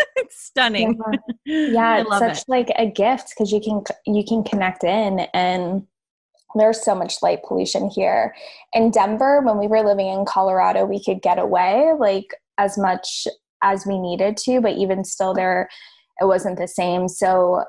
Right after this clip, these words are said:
Speaker 2: I'm super excited to go to Sedona,
Speaker 1: Mm.
Speaker 2: um, 'cause I feel like that's gonna be really healing as well.
Speaker 1: Absolutely it is. And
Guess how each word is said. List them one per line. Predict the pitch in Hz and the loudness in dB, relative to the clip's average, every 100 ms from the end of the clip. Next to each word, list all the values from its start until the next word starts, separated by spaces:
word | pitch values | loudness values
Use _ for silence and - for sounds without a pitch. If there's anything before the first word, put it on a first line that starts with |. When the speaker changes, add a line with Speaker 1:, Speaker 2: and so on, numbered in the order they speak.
| _ - | _ -4
Speaker 2:
I'm | 190 180 | -2 -2
super | 196 175 | -2 -2
excited | 165 - - 127 - | -4 -4 -4 -4 -6
to | 233 | -6
go | |
to | - | -6
Sedona, | 226 226 - - - - 254 247 _ _ - | -6 -6 -6 -6 -6 -6 -8 -10 _ _ -2
Speaker 1:
Mm. | |
Speaker 2:
um, | 233 220 135 127 _ _ - | 2 2 -2 -10 _ _ -12
'cause | 220 | -4
I | 196 | -4
feel | 196 | -4
like | 107 - | -6 -4
that's | - - | -6 -6
gonna | 220 214 | -8 -6
be | - | -4
really | 240 220 | -6 -6
healing | - - - 247 | -6 -4 -4 -4
as | 233 214 | -6 -6
well. | - - - 262 _ _ _ _ | -6 -4 -6 -8 _ _ _ _
Speaker 1:
Absolutely | 190 196 185 - 190 170 170 | 0 0 -2 -2 0 2 2
it | 156 | 0
is. | 143 165 180 - - - _ _ _ _ _ _ | 0 -2 -4 -8 -12 -14 _ _ _ _ _ _
And | 202 208 196 196 196 196 | 0 4 4 2 0 -2